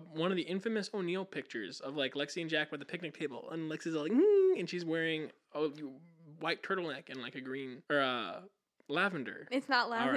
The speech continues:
Speaker 2: lavender.
Speaker 1: never mind. Anyway.
Speaker 2: <laughs>
Speaker 1: So,
Speaker 2: You
Speaker 1: yeah,
Speaker 2: should test
Speaker 1: you
Speaker 2: your color blindness.
Speaker 1: Shush.
Speaker 2: <laughs>
Speaker 1: Um, yeah, we were both homeschooled,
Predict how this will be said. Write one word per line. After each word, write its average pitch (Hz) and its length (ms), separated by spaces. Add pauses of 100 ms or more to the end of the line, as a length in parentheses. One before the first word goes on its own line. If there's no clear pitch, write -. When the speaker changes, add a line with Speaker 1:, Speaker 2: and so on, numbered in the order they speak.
(120)
Speaker 2:
lavender. 240 60
Speaker 1:
never 269 140
mind. 302 260 (100)
Anyway. 117 460
Speaker 2:
<laughs> - 40 (1500)
Speaker 1:
So, - 120
Speaker 2:
You 320 80
Speaker 1:
yeah, 185 60
Speaker 2:
should - 80 (200)
test 240 160
Speaker 1:
you 269 120
Speaker 2:
your 320 100
color 240 240
blindness. 202 480 (640)
Speaker 1:
Shush. - 380 (200)
Speaker 2:
<laughs> 349 480
Speaker 1:
Um, 139 440 (1500)
yeah, 214 240 (420)
we 202 140
were 240 80
both 214 180
homeschooled, 147 420